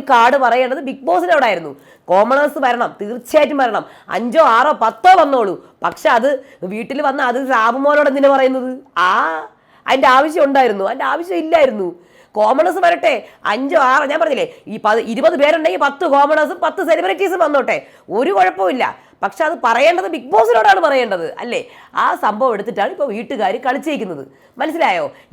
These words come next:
എന്തൊക്കെ നടന്നെന്ന് പറയാം. അയ്യോ, നീണ്ട ഒരു തിരക്കഥയാണ്. അവര് തന്നെ ദാ ഇപ്പോഴാണ് രാവിലത്തെ കാപ്പി കുടിക്കുന്നത്. അത് കാരണം ലക്ഷ്മിയും ജയിലിലേക്ക് ആയിട്ടുണ്ട്. പറയാം. എല്ലാവർക്കും നമസ്കാരം, ഞാൻ നിങ്ങളുടെ സ്വന്തം രേവതി. വീഡിയോ ആദ്യമായിട്ട് കാണുന്നവർ ചാനൽ സബ്സ്ക്രൈബ് ചെയ്യണം, ലൈക്ക് ചെയ്യണം, കമന്റ് ചെയ്യണം.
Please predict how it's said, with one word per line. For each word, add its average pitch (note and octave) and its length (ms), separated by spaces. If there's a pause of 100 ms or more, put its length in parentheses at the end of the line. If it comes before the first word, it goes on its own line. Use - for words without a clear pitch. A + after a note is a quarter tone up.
എന്തൊക്കെ D4+ 320
നടന്നെന്ന് B3 320
പറയാം. G#3+ 200
അയ്യോ, A#3 260
നീണ്ട C4+ 500
ഒരു A#3+ 260
തിരക്കഥയാണ്. G#3+ 540 (340)
അവര് C4+ 360
തന്നെ C#4 180
ദാ C4+ 140
ഇപ്പോഴാണ് B3+ 400 (440)
രാവിലത്തെ A#3 380
കാപ്പി G#3 320
കുടിക്കുന്നത്. E3+ 460
അത് G3+ 180
കാരണം A#3+ 320
ലക്ഷ്മിയും A#3+ 480
ജയിലിലേക്ക് F3 440
ആയിട്ടുണ്ട്. G2+ 360 (340)
പറയാം. E3 260 (220)
എല്ലാവർക്കും C4+ 640
നമസ്കാരം, G#3 360
ഞാൻ F3 160
നിങ്ങളുടെ E3 180
സ്വന്തം D#3 200
രേവതി. A#3+ 320 (260)
വീഡിയോ B3+ 320
ആദ്യമായിട്ട് G3+ 320
കാണുന്നവർ G3+ 220
ചാനൽ - 180
സബ്സ്ക്രൈബ് G3+ 340
ചെയ്യണം, A3+ 220
ലൈക്ക് F3 180
ചെയ്യണം, D#3 240
കമന്റ് E3 300
ചെയ്യണം. B2+ 180